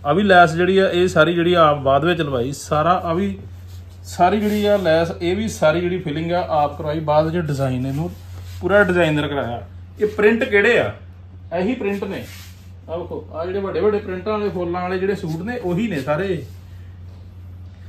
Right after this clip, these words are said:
ਸਿਰਫ ਇਹ ਆ ਕਿ ਇਹ stitch ਹੋ ਕੇ ਜਦੋਂ ਆਉਂਦੇ ਆ ਨਾ, ਫੇਰ ਪਤਾ ਲੱਗਦਾ ਕਿ ਇਹ ਕੀ ਚੀਜ਼ਾਂ ਬਣਦੀਆਂ। ਆ ਵੇਖੋ, ਆ bottom ਹੈ ਇਹਨਾਂ ਦੇ ਨਾਲ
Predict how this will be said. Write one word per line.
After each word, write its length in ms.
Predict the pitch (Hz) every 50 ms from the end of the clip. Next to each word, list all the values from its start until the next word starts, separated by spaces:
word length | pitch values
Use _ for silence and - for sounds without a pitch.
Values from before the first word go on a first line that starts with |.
| - - - -
ਸਿਰਫ 280 | - 220 226 220 -
ਇਹ 120 | 202 214 226
ਆ 80 | 226
ਕਿ 220 | 220 247 247 254 254 - -
ਇਹ 300 | 190 202 214 247 262 262 - - - - - - - - - -
stitch 340 | - - - 208 202 - 247
ਹੋ 200 | 214 - 226 208 185 170 -
ਕੇ 160 | 156 175 190
ਜਦੋਂ 300 | 180 180 - 214 214 208 208
ਆਉਂਦੇ 360 | 202 190 185 170 190 214 214
ਆ 40 | 214
ਨਾ, 140 | 226 240 233 - - - - - - - - - -
ਫੇਰ 160 | 175 185 202
ਪਤਾ 240 | 202 208 208 208 214
ਲੱਗਦਾ 340 | 202 180 165 135 135 143 151
ਕਿ 120 | 151 190
ਇਹ 240 | 202 202 208 214 202
ਕੀ 140 | 202 202 208
ਚੀਜ਼ਾਂ 280 | 202 208 175 190 185
ਬਣਦੀਆਂ। 420 | 165 165 147 123 117 117 117 117 117 113 - - - - - - - - - - - - - - - - - - - - - - - -
ਆ 40 | 127
ਵੇਖੋ, 260 | 127 123 113 120 110 - - - -
ਆ 140 | 147 165 190
bottom 340 | 175 196 190 - - 185 202
ਹੈ 40 | 196
ਇਹਨਾਂ 180 | 185 185 185
ਦੇ 80 | 180 175
ਨਾਲ 300 | 156 127 107 98 107